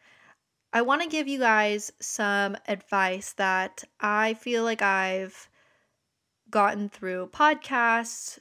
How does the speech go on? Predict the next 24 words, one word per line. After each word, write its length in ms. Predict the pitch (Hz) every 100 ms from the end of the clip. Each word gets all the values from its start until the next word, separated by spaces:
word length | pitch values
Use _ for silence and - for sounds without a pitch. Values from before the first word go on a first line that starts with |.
| _
through 720 | - 185 180 180 180 180 180 -
social 400 | - 190 190 185
media, 680 | 208 220 226 214 208 202 214
through 180 | - 185
friends, 680 | - 208 208 208 208 208 - -
family, 920 | - 214 202 208 202 202 196 196 220 - _ _ _
reading. 640 | 208 208 202 202 196 196 220
And 120 | 262
partially, 720 | - 285 285 - 254 254 240
it 140 | 233 226
is 160 | 220
also 340 | 220 208 - 202
gonna 220 | 202 196
be 360 | 190 190 185 185
some 240 | - 190
of 120 | 185
my 200 | 185 175 -
own 200 | 190 185
advice 480 | 185 180 175 180
just 300 | - 185 -
from 200 | - 175
my 220 | 175 175 180
personal 440 | - 180 - -
experience. 720 | - - - - - - -